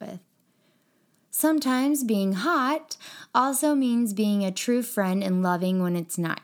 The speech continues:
easy. I do believe at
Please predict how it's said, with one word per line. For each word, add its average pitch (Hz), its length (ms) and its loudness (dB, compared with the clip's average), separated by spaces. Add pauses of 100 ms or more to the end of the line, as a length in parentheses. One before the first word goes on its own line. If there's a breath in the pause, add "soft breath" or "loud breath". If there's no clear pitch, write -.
easy. - 580 -8 (1800 loud breath)
I 254 200 0
do 254 500 0
believe 220 640 0
at 180 340 -2